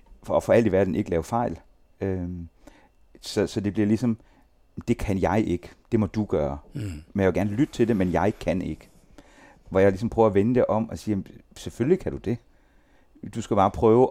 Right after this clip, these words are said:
Speaker 1: at komme væk fra, at alting skal ind gennem hovedet." Fordi musik rammer jo ikke. Når man bliver rørt af musik, så er det jo ikke, fordi man sidder og analyserer det og tænker, "Apropos, det var et godt interval." Men musik rammer jo hjertet.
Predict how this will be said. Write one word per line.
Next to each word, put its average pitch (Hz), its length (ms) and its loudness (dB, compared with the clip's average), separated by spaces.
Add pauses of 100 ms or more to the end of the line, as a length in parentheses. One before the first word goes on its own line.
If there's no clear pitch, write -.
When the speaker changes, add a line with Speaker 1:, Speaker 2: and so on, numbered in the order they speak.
Speaker 1:
at 98 80 2 (340)
komme 98 360 -2 (220)
væk 113 240 0
fra, - 320 -2 (260)
at 101 160 -4
alting 117 400 0
skal - 160 -4
ind 107 120 0
gennem 98 200 -6
hovedet." 120 380 -2 (540)
Fordi - 140 -4
musik 113 440 -2
rammer 95 260 2
jo 101 160 2
ikke. - 220 -4 (640)
Når 110 80 -2
man 107 120 0
bliver 95 160 0
rørt 123 220 4
af 104 60 2
musik, 107 440 -4
så - 140 -6
er - 20 -2
det 107 60 -2
jo 110 40 2
ikke, 117 100 0
fordi 120 140 -4
man 110 140 0
sidder 113 200 2
og 92 80 2
analyserer 98 500 -2
det - 140 -10 (300)
og 90 100 -4
tænker, 101 300 -2 (600)
"Apropos, 95 440 -2 (480)
det 101 80 6
var 110 120 8
et - 100 0
godt 85 160 4
interval." 82 400 -4 (1000)
Men 104 220 0
musik 113 320 -2
rammer 104 200 4
jo 101 140 4
hjertet. 90 460 0